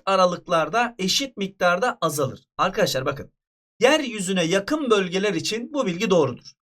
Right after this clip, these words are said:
Ama çok yükseklere çıktığınızda hava sıcaklığı çok değişir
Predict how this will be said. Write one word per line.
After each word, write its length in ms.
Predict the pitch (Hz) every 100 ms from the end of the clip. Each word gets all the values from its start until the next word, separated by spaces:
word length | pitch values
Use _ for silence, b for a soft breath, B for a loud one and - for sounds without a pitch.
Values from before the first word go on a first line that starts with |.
| -
Ama 360 | 202 196 - _ _ _ _
çok 300 | - 339 330
yükseklere 640 | 262 - 240 226 214 196
çıktığınızda 680 | 196 202 - 175 147 131 214
hava 280 | 220 180 262
sıcaklığı 540 | 262 202 214 185 175 143
çok 260 | 202 208
değişir 460 | 226 220 - 226